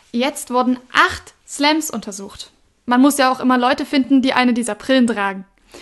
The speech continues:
Interessant ist dabei zum einen die Sichtbarkeit eines Elements, also wie lange wird es eingeblendet während einem Science Slam,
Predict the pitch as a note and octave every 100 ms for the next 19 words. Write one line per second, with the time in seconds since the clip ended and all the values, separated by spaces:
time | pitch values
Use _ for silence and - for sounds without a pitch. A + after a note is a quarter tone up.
0 | - - - D4 D4+ D#4+ E4+ G4 G4+ -
1 | B3 A#3 A3+ C4 D#4+ - - - A#3 A#3
2 | A3 G#3+ G#3+ B3 B3 - D4+ D4+ D4+ -
3 | C#4 C#4+ - D4 C#4+ D#4 D4 - - A3
4 | G#3+ G#3+ G#3+ - _ _ _ _ C4 C4+
5 | D4 D4 C4 C4 - G#3+ A#3+ C4+ C4+ C#4
6 | C#4 D4 C#4+ C#4+ C#4+ D4 D#4 D4 D#4+ E4+